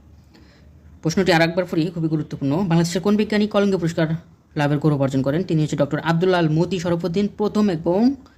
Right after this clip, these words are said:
একমাত্র বাংলাদেশি। তিনি পুরস্কারটি পান হচ্ছে উনিশশো তেরাশি সালে। এছাড়াও তিনি উনিশশো ঊনষাট সালে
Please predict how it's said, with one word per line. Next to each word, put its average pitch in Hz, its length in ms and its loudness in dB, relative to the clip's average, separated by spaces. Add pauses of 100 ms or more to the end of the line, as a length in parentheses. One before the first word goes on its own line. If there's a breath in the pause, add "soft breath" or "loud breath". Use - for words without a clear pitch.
(160)
একমাত্র 185 420 -4
বাংলাদেশি। 151 420 2
তিনি 156 200 0
পুরস্কারটি 185 480 -4
পান 185 160 -2
হচ্ছে 180 180 -2
উনিশশো 160 360 2
তেরাশি 170 320 -2
সালে। 135 220 -2 (1000 loud breath)
এছাড়াও 208 260 2
তিনি 220 140 4
উনিশশো 208 280 2
ঊনষাট 214 300 0
সালে 214 300 -2